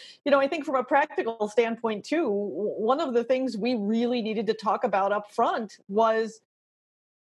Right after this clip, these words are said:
making sure that everybody knew how to do everything, because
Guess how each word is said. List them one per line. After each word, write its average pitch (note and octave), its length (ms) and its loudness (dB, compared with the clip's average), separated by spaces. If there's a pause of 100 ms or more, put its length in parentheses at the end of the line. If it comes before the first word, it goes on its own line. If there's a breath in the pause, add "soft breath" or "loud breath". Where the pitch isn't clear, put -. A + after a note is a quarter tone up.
(180)
making C#4+ 420 2
sure E4 220 0
that B3+ 80 2
everybody C#4 380 2
knew C4 200 4
how C4 140 0
to A#3+ 80 2
do D4 180 0
everything, A3 560 0
because A3+ 680 0